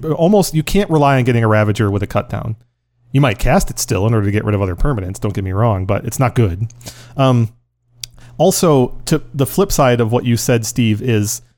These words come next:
I, I think you were implying this, but you didn't specifically state it, and that is what's important for your deck to remove. If you need this spell to keep you alive against Bazaars,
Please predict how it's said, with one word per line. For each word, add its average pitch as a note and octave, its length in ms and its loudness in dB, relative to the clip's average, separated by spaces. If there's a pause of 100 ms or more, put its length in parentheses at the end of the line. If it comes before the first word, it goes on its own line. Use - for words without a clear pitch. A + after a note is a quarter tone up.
(380)
I, C3 140 -2
I C3 60 -2
think F#3 160 2
you D#3+ 80 4
were C#3 60 4
implying B2 400 2
this, F#2+ 160 -4
but G#2+ 120 -4
you A2 60 0
didn't A2+ 160 -2
specifically A#2 480 -2
state G#2+ 260 -2
it, G2 80 0
and G#2 80 -2
that B2+ 140 4
is A#2 160 0
what's C#3+ 260 0
important C#3 420 0
for A#2+ 100 -2
your G#2+ 140 0
deck G#2 220 -2
to - 100 -6
remove. F#2+ 320 -8 (500)
If B2 140 -4
you E3+ 180 4
need G#3+ 260 4
this F3+ 160 2
spell D#3+ 340 0
to A#2+ 60 0
keep C#3+ 260 -2
you B2+ 140 4
alive A#2 360 2
against G#2+ 320 -2
Bazaars, G#2+ 640 0